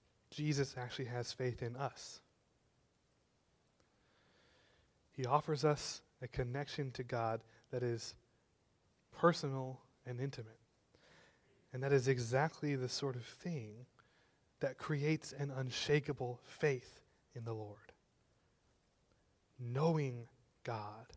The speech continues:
personally, in the same way that I knew my father, in the same way that my daughter knows me. That kind of knowledge, based in love and a c-, personal connection,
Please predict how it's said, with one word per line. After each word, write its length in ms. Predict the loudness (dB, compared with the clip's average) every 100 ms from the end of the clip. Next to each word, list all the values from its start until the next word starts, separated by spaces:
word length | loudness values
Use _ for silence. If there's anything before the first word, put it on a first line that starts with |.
| -20 _
personally, 720 | -12 -2 -2 -2 -8 -10 -14 -20 _ _ _ _ _ -2
in 80 |
the 80 | 0
same 260 | 4 4 8
way 120 | 10
that 120 | 8
I 180 | 8 6
knew 160 | 6 6
my 180 | 4
father, 380 | 4 6 6 6
in 80 | 0
the 60 | -2
same 220 | 0 6
way 80 | 6
that 120 | 4
my 180 | 0 2
daughter 260 | 4 2
knows 280 | 2 -2 -4
me. 220 | -8 -12 -16 _ _ _ _ _ _ _ _ _ _ _ _ _ _ _ _ _ 2
That 300 | 4 4 2 -14
kind 380 | -8 -6 -4 -4
of 100 | -4
knowledge, 600 | -6 -8 -10 -14 -20 -20 _ _ _ _ _ _ _ _ _ _ _ _
based 440 | -2 0 0 -4 -14 _ _
in 180 | -6 -2
love 480 | 6 8 8 4 -2
and 120 | -6
a 80 | -4
c-, 360 | -6 -10 -20 -20 -6
personal 540 | -4 -2 -2 -4 -4
connection, 480 | -8 -8 -8 -8 -10